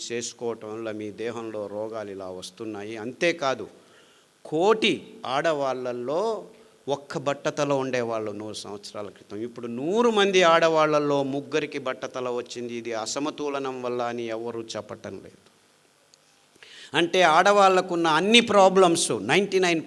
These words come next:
పర్సెంట్ ప్రాబ్లం, గర్భకోశం, స్తనము, ఆహారంలో ఏదైనా చేసుకోండి, మీరు పాలు ఒక్కటి ఆపు చేస్తే, just stop drinking milk.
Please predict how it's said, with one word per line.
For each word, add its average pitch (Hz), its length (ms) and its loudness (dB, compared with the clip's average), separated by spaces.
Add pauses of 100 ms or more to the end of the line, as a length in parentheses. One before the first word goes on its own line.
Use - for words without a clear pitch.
పర్సెంట్ 151 480 -2
ప్రాబ్లం, 120 420 -2
గర్భకోశం, 123 720 -4
స్తనము, 127 600 -6 (480)
ఆహారంలో 127 760 -2
ఏదైనా 202 560 4 (100)
చేసుకోండి, 143 480 -8
మీరు 120 260 -6 (240)
పాలు 190 380 8
ఒక్కటి 156 840 0
ఆపు 147 360 2 (140)
చేస్తే, 120 580 -6 (1080)
just 175 120 0
stop - 600 -4
drinking 143 520 -4
milk. 104 380 -8